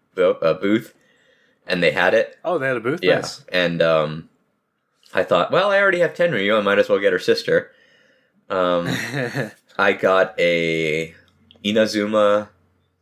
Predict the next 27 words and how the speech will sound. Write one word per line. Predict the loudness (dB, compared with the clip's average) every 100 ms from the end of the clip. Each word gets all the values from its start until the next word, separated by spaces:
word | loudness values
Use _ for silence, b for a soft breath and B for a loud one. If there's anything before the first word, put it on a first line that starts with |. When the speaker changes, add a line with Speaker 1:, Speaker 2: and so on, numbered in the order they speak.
| _ -4
Speaker 1:
uh, | 0 2 2 -2 -4
figure | -2 -2 0 -2
from | -2 -4
the |
Kotobukiya | -2 0 0 -2 -8 -2 0 0
booth, | -2 -6 -10 _ _ _ _ _ _ _ _ _ _ _ -6
um, | -4 -4 -6 -10 -12 -18 _ _ b b _ -18 -8
because | -8 0 2 2 0 -4 -12
she | -10 -4 -2
was | 0
my | 0 0
very | 2 0
first | -2 -6 -6
destroyer, | -8 0 2 4 4 2
and | 0 -10 _ _
I | -10
couldn't | -6 -8 -6
pass | -10 -4
it | 0
up. | 2 0 -6 _ _ _ _ _ _ _ _ _ _ _ -8
And | -4 0 2 2 0 -2 -2
I | 0 -2
found, | 0 0 2 2 2 -2 -6 -2
I've, | -2 -2 -2
I've | 0 0
never | 0 0 2 0
seen | -2 -2 0 0 -4 -6